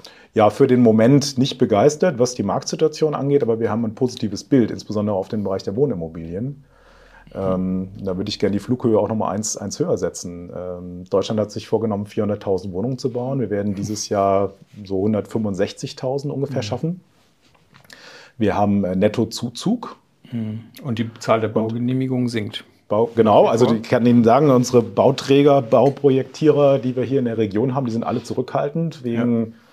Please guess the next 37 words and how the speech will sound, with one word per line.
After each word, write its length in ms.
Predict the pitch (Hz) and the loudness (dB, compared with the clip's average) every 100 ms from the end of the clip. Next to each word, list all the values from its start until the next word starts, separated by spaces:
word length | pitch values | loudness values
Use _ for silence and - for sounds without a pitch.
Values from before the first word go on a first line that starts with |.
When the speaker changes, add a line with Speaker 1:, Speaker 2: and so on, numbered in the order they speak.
| _ | _
Speaker 1:
wir 60 | - | -12
sprachen 220 | - 113 | -6 -4
es 40 | 110 | -4
ja 60 | |
vorhin 180 | 113 117 | -2 -2
schon 160 | 113 113 | -4 -6
an, 140 | 117 | -4
die 80 | 135 | -2
Unsicherheit 560 | 120 123 127 123 110 107 | -2 -2 -2 0 0 -2
der 80 | |
Baukosten. 760 | 101 101 - 139 - - 135 131 | -2 -2 -4 -8 -8 -6 -4 -4
Speaker 2:
Ja. 140 | 123 - _ _ _ _ - | -6 -8 _ _ _ _ -12
Speaker 1:
Äh, 120 | 107 | -8
die 140 | 110 | -8
Zinsen 400 | 104 135 185 160 | -2 2 4 2
sind 200 | 123 143 | 2 2
da 420 | 120 113 113 104 92 - | 4 6 6 4 0 -6
auch 260 | - 95 - | 0 2 2
ein 120 | 123 | -2
Thema, 260 | - 113 101 | -2 0 0
aber 120 | 101 | 0
die 60 | |
sind 180 | 98 113 | -4 -2
da 60 | 107 | -2
gar 140 | 95 | -2
nicht 160 | 98 - | -6 -8
so 260 | 98 98 | -6 -6
das, 380 | 98 90 - - | -4 -4 -6 -14
das 180 | 92 87 | -12 -12
treibende 380 | - 90 95 95 | -4 -2 0 -2
Element 380 | 87 90 92 95 | -4 -4 -4 -4
bei 100 | 90 | -4
den, 160 | 90 - | -6 -6
bei 100 | 92 | -6
den, 380 | 87 87 87 87 | -6 -6 -8 -10
äh, 120 | - | -12
Projektentwicklern. 960 | - 95 90 95 98 92 92 107 110 | -8 -6 -6 -8 -10 -10 -6 -6 -6